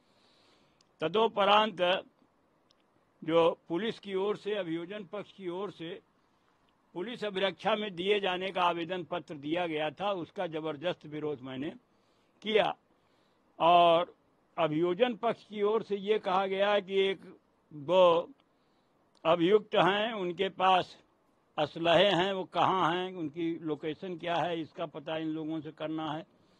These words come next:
तो हमने कहा कि असद, जिसके लिए ये कह रहे हैं, उसकी पुलिस मुठभेड़ में हत्या कर दी गई और एक दूसरा था उसके साथ गुलाम,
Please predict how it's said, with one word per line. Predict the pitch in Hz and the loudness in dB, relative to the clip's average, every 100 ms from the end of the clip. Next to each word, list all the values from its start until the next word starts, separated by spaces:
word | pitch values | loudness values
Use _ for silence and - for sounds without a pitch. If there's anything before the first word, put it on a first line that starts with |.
| _ _ _ | _ _ _
तो | 160 | -2
हमने | 156 170 196 | -2 0 -2
कहा | 196 180 196 | 0 2 2
कि | 196 190 185 180 - | 2 0 -2 -2 -6
असद, | 165 143 196 202 127 - _ _ _ _ - | -4 2 4 4 2 -8 _ _ _ _ -12
जिसके | 143 - - 196 | -12 -8 -2 -2
लिए | 180 185 | 2 2
ये | 180 | 2
कह | 165 190 175 | -2 0 0
रहे | 185 175 180 | 0 -4 -4
हैं, | 180 190 | -4 -4
उसकी | 175 156 - 175 | -6 -8 -10 -12
पुलिस | 170 170 151 | -8 -8 -8
मुठभेड़ | 170 156 127 160 | -10 -10 -6 -6
में | 165 165 | -6 -6
हत्या | 135 131 - 170 | -6 -8 -6 -6
कर | 165 160 | -6 -8
दी | 156 165 | -6 -6
गई | 165 175 | -4 -4
और | 170 160 | -4 -4
एक | 160 | -8
दूसरा | 151 147 139 170 196 | -10 -12 -10 -6 -6
था | - 127 131 _ _ _ _ _ _ - | -6 -12 -14 _ _ _ _ _ _ -12
उसके | 139 - 175 | -10 -8 -8
साथ | - 160 185 160 - 127 - _ _ _ _ _ - | -2 2 2 0 -8 -18 -18 _ _ _ _ _ -10
गुलाम, | 143 170 190 170 | -4 4 6 4